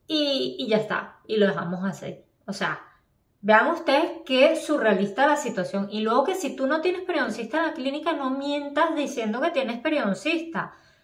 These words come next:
Por cincuenta y cinco euros de consulta, para ganarte cincuenta y cinco euros, robarme cincuenta y cinco euros, que no tiene ningún sentido cuando yo soy ya clienta de la clínica y estoy pagando bastante más que eso.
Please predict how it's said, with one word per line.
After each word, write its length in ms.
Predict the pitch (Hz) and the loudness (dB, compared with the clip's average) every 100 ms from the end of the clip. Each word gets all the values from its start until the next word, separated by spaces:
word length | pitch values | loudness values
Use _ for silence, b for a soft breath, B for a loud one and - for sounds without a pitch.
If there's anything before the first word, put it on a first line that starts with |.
| b b _ _ | b b _ _
Por 220 | 262 285 | 6 6
cincuenta 480 | - 320 269 226 214 | 4 0 0 0 0
y 40 | |
cinco 380 | 214 220 202 254 | -2 -2 0 2
euros 320 | 262 269 320 | 4 6 6
de 120 | 330 | 4
consulta, 840 | 320 202 185 - 330 330 - 180 175 | 4 2 0 0 2 2 0 -4 0
para 160 | 190 | 2
ganarte 460 | 196 202 214 214 269 | 2 2 2 0 -2
cincuenta 380 | 330 311 262 214 | -2 0 0 0
y 40 | |
cinco 340 | 208 202 226 | -2 -2 2
euros, 300 | 294 320 220 | 4 4 2
robarme 500 | 190 202 202 208 214 | 2 4 6 4 2
cincuenta 440 | 254 285 277 247 214 | -4 -6 -4 -4 -4
y 20 | |
cinco 400 | 208 240 240 277 | -8 -10 0 2
euros, 320 | 330 311 202 | 4 2 0
que 140 | - 208 | -2 -2
no 120 | 202 | 0
tiene 260 | 214 240 | -2 -2
ningún 200 | 277 214 | -2 -2
sentido 520 | 196 202 196 214 370 240 | -2 -2 0 2 2 2
cuando 220 | 214 202 | 2 0
yo 240 | 185 196 | 2 0
soy 260 | 196 226 226 | 0 -2 -2
ya 180 | 233 233 | -2 -2
clienta 380 | 262 254 240 277 | -2 -4 0 0
de 80 | |
la 100 | 262 | 0
clínica 640 | 196 254 311 240 196 170 b b b - | -2 -2 -2 -4 -6 -8 b b b -10
y 80 | 220 | -6
estoy 180 | 220 | -2
pagando 360 | 226 233 240 269 | 4 4 6 4
bastante 440 | 262 - 226 220 | 2 2 -2 -2
más 360 | 247 247 208 - | 2 2 2 -4
que 260 | - 247 294 | -2 4 4
eso. 400 | - 180 143 | 4 -6 -8